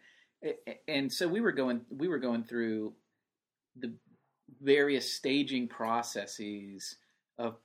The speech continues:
smoking pipes dot com this morning, and, and Sykes was showing me all the different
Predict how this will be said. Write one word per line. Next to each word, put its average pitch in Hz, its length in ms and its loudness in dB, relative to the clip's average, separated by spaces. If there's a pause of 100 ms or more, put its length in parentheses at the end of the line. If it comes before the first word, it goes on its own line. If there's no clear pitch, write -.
(240)
smoking - 320 -4
pipes 110 220 -4
dot 104 140 -6
com 110 240 -2
this - 180 -8
morning, 104 520 -6
and, 113 180 -4
and 110 280 -2 (340)
Sykes 185 280 0
was 139 100 -4
showing 143 220 0
me 120 160 -2
all 156 200 4
the 147 60 -2
different 120 420 -2